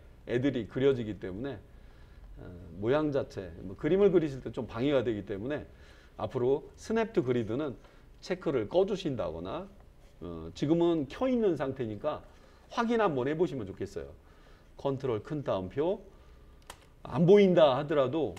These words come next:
보이게 해서 컨트롤 시프트 큰 따옴표, 그래서 그림을 그리실 때 딱딱 끊어지는 느낌이 좀 싫으시거나 할 때 그 점 확인해 보시고요.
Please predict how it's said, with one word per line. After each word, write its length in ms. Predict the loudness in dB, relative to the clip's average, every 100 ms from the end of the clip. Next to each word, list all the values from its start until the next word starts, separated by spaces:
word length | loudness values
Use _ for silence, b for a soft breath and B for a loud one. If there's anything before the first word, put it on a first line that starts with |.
| 0
보이게 480 | 4 6 6 2
해서 420 | 2 0 0 0 -2
컨트롤 400 | -4 -4 -2 -4
시프트 760 | -4 -12 -12 -2 0 2 0 -2 -14 -10
큰 220 | -6 -4
따옴표, 580 | -2 -4 -6 -4 -4 -4 -14 b b b b -20
그래서 280 | -14 -12 -10
그림을 380 | -2 -2 0 -4
그리실 360 | -6 -6 -8
때 260 | -2 -2 -2 -8 b b b b -16
딱딱 400 | -14 -10 -10 -4
끊어지는 500 | 2 2 4 2 2
느낌이 300 | 0 -2 -4
좀 180 | -4 -8
싫으시거나 640 | -6 -4 -4 -4 -4 -2
할 140 | -6 -6
때 220 | -6 -6 -10 b b b b -10
그 80 | -6
점 180 | -6 -6
확인해 340 | -6 -6 -6
보시고요. 400 | -8 -10 -10 -12